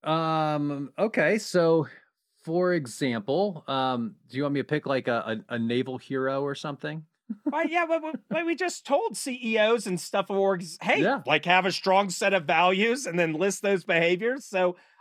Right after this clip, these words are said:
Speaker 2: I don't know, Ben, pick it. Look, you're like, "We're doing it live." Hey,
Speaker 1: Yeah.
Speaker 2: pick a value and some behaviors.
Speaker 1: All right, so, well, I guess in, in the Navy, we have core values of honor, courage, and commitment, right?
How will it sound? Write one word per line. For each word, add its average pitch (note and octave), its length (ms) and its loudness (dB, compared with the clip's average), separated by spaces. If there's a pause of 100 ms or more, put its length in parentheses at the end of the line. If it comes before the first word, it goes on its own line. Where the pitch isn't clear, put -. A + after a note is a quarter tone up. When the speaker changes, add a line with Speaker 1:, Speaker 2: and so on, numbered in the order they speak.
Speaker 2:
I A#3 120 6
don't F4 120 2
know, A3 140 6
Ben, C4 240 4
pick D4 220 2
it. G#4 100 -4 (160)
Look, F#3 300 -2
you're D#3 120 -2 (200)
like, D3 100 -8 (400)
"We're C#3+ 140 -2
doing C4 340 6
it A3+ 140 0
live." G3+ 420 6 (400)
Hey, A#3 120 4
Speaker 1:
Yeah. F3 420 2
Speaker 2:
pick C#4+ 160 6
a D#4 80 6
value C#4 460 2
and B3 120 -2
some A#3 160 -6
behaviors. G#3 680 -6 (640)
Speaker 1:
All A3+ 80 0
right, D#3+ 260 2
so, G3 520 4 (460)
well, F3+ 400 0
I D3+ 100 -2
guess F3 200 0
in, E3+ 220 2
in F3 160 2
the D#3+ 80 4
Navy, E3 400 4
we E3 140 0
have C#3 440 2
core F3 240 2
values D3+ 400 2
of A2+ 160 -2 (100)
honor, F#3 360 4
courage, D#3 520 0
and C3+ 160 0
commitment, A2+ 680 -4 (180)
right? A2+ 360 -4